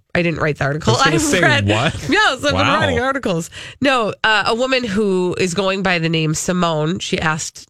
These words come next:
Speaker 1: that her name not be published, possibly because she's embarrassed about her overreaction
Speaker 2: Sure.
Speaker 1: to this. Anyway, but, um, she said she's so disappointed with the new results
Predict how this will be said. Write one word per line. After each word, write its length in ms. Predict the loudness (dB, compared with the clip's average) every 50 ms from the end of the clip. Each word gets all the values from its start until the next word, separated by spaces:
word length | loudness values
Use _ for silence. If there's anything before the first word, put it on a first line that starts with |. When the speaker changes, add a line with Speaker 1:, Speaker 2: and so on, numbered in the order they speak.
| _ _
Speaker 1:
that 180 | -2 -2 -2 0
her 100 | 0 0
name 220 | 2 2 2 2
not 240 | 2 2 0 0 -2
be 80 | -4
published, 640 | -2 -2 -2 -2 -2 -2 -2 -2 -4 -6 -8 -10 -12 -20 _ _ _ _ _ _ _ _ _ _
possibly 500 | -4 -2 -2 -2 0 -2 -4 -2 0 0
because 560 | 0 -2 -2 -2 -2 -2 -2 -2 -6 -10 -12 -16 _
she's 340 | -20 -10 -4 -2 -2 0 0
embarrassed 540 | 0 0 0 0 0 0 0 -2 -2 -4
about 260 | -2 -2 -2 -4 -4 -10
her 360 | -6 -4 -2 -2 -2 -4 -8 -6 _
overreaction 920 | -4 -2 0 0 -2 0 0 0 0 0 -2 -2 -4 -4 -4 -2 -2 -2 -2
Speaker 2:
Sure. 420 | -2 0 2 2 2 2 2 0
Speaker 1:
to 0 |
this. 320 | 0 0 -2 -2 -2 -2 -2
Anyway, 280 | 0 0 2 2 2 2
but, 180 | 2 0 0 -2 -8 -16 -18 -18 -18 -18 -18 -18 -20 -8 -2 0
um, 260 | 2 2 2 0 -2
she 240 | -4 -4 -2 -2 -2
said 180 | -2 -2 -2
she's 320 | -2 -4 -2 0 0 0 0
so 280 | 0 0 0 0 2
disappointed 680 | 0 0 -2 -2 -2 -4 -2 -2 -2 0 0 0 0 0
with 160 | 0 -2 0
the 80 | 0 0
new 200 | 2 2 0 0
results 640 | -2 -4 -2 -2 -2 -2 -2 -4 -6 -8 -12 -12